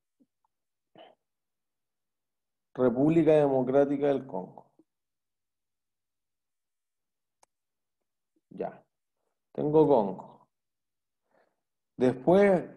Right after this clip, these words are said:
voy a decir, cuando, cuando tengan eso, pueden buscar, no sé, eh, eh, lo, lo más exótico que se le ocurra.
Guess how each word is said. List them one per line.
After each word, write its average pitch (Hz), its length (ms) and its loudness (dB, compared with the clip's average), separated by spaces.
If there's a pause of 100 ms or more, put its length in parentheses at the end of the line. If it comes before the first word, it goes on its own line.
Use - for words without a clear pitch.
(180)
voy 165 340 2
a 180 80 6
decir, 170 500 0
cuando, 139 720 -4
cuando 151 300 0
tengan 202 300 0
eso, 127 300 0
pueden 147 280 2
buscar, 135 360 0
no 131 140 -4
sé, 120 300 -4 (200)
eh, 104 360 -4 (840)
eh, 123 140 -2
lo, 160 240 4
lo 185 220 4
más 220 200 4
exótico 226 580 2
que 214 80 4
se 208 160 2
le 214 80 4
ocurra. 117 480 -4